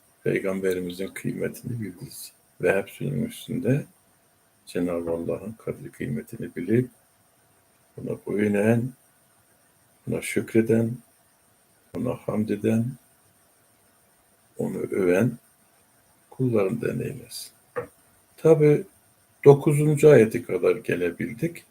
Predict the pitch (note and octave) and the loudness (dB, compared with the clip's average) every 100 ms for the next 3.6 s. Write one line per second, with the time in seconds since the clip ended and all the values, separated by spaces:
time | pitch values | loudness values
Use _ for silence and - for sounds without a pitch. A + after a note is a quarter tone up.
0 | _ _ _ _ _ _ - - D3 C3 | _ _ _ _ _ _ -6 2 4 6
1 | A2 - A2+ A#2 A2+ A2 G#2+ A#2+ A2 F2+ | 4 2 0 0 0 0 0 -2 0 -2
2 | F2+ F#2+ F2+ F2+ F#2+ E2+ F#2 F2+ F2+ F2+ | -2 -10 -12 -8 -8 -4 -4 -2 -6 -6
3 | F2 F2 F#2+ F#2 G2 C#3+ | -6 -4 -2 -2 0 -2